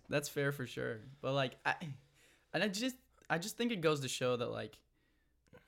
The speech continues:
again, the Blues were kinda this way for a while, too, with, like, Backes and those guys. Like, they try and bring in, like,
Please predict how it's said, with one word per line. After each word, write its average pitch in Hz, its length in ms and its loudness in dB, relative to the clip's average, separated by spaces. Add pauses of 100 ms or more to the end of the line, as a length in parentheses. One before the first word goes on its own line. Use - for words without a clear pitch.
again, 156 200 0
the 165 60 4
Blues 165 300 4
were 190 80 2
kinda 147 220 2
this 127 180 -2
way 127 140 0
for 123 160 -4
a 120 40 -2
while, 117 200 0
too, 120 240 -4
with, 113 180 -6
like, 110 180 -6
Backes 110 420 -6
and 117 100 -6
those 110 180 -8
guys. 110 280 -8
Like, 110 140 -8
they 120 100 -2
try 135 160 -2
and 131 120 0
bring 123 160 -2
in, 120 120 -2
like, 113 260 -6